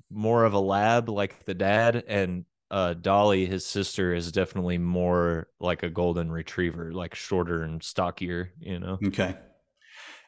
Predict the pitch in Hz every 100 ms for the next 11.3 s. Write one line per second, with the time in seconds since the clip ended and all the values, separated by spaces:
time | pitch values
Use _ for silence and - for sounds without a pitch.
0 | - 123 120 117 123 123 107 - 110 104
1 | - 120 - 104 - 120 113 107 104 101
2 | 101 98 98 92 104 110 98 98 101 -
3 | 107 101 101 101 110 120 - - 120 127
4 | 117 101 117 110 101 87 92 90 - 101
5 | 98 - 92 92 92 87 98 101 101 107
6 | 107 98 104 98 95 85 101 113 - -
7 | 101 92 90 - 107 98 92 90 - 101
8 | 92 - 92 90 90 - 90 87 - 104
9 | 104 92 87 85 - 92 104 90 85 92
10 | 92 90 87 90 87 - 85 95 87 92
11 | 90 87 87